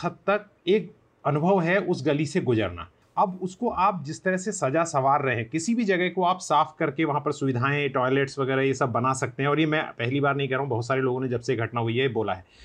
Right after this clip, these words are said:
लेकिन उस यूनिक अनुभव को जो आपके,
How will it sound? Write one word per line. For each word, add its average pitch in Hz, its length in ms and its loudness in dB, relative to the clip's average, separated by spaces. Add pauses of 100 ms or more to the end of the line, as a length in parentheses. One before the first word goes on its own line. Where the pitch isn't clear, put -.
(240)
लेकिन 170 400 2 (240)
उस - 280 -8 (360)
यूनिक 170 640 0
अनुभव 147 360 0
को 190 200 0
जो 180 120 0
आपके, 139 320 0